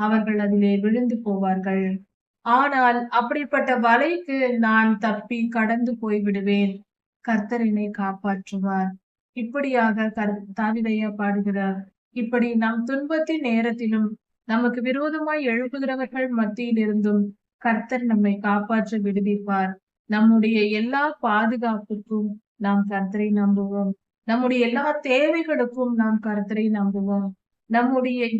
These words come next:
எல்லா வேண்டுதலையும் விண்ணப்பங்களையும் கர்த்தரிடத்தில் சொல்லுவோம். நிச்சயம் அவர் பதிலளித்து நமக்கு ஒரு குறையும் இல்லாமல் நம்மை பாதுகாக்கிற பரிசுத்த தெய்வமாய் இருக்கிறார். சங்கீதம் நூற்றி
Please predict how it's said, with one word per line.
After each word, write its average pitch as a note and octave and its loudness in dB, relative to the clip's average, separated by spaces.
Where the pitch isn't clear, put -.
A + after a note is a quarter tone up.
எல்லா D4 -2
வேண்டுதலையும் A#3+ 0
விண்ணப்பங்களையும் G#3+ -2
கர்த்தரிடத்தில் A3+ -4
சொல்லுவோம். G3 -4
நிச்சயம் C4+ -2
அவர் G#3 0
பதிலளித்து G#3 2
நமக்கு A3 2
ஒரு C#4 2
குறையும் C4 -2
இல்லாமல் A3 2
நம்மை G3+ 2
பாதுகாக்கிற G#3 0
பரிசுத்த A#3 -2
தெய்வமாய் G#3 0
இருக்கிறார். G3 -2
சங்கீதம் A3 2
நூற்றி B3 -2